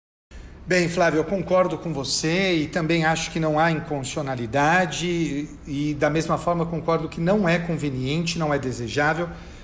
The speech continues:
Vamos torcer pra que não haja um acordão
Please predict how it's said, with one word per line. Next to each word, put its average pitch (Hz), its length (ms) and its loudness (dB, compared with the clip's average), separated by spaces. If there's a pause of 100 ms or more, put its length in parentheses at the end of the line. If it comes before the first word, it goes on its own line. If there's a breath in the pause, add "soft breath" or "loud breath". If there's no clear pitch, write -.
(160 loud breath)
Vamos 208 260 2
torcer 202 800 2 (320 loud breath)
pra 143 140 0
que 175 160 -4
não 208 220 4
haja 190 240 4
um 185 120 2
acordão 180 760 2